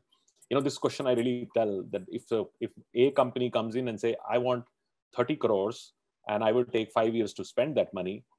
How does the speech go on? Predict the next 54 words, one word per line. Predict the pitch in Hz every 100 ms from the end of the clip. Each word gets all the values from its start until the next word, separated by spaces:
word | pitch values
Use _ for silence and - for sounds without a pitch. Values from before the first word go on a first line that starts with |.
| _ _ -
and, | - 95 95 92
uh, | 92
this | 90 98 -
can | 104 98
give | 92 95
me | 101 98 -
a | 95
scale," | 92 - 131 104 95
and | - 98
the |
second | 95 - 175
company | 131 113 113
comes | 104 101
and | 101 98
say, | 107 104 - _ -
"I | 117
need | 123 104
three | 180
hundred | 180 123 -
crores | 110 98 120 - -
and | 110
I | 107
can | 117 104
spend | - 107
that | 104 98
in | 107 98
next | 95 -
six | - -
months," | 76 - - _ _ _ _ _ _ -
where | 110
is | 120
the |
money | 113 117
going | 120 117
to |
go? | 110 170 208 _ _
This. | - - - - _ _ _ _ _ _ _ _ _
How | - 131 147
do | 170
you | 185 160
really | 147 147
sweat | 139 - 135 123
out | 127 123
the | 110
capital | - 107 - 101 95 87 92 _ _ _ _
and | - 98
how | - 117 123 -
fast | 123 127 -
you | 117
can | 107 101
churn | - 110 107
that | 98 -
capital | 92 92 92 90
out? | 92 85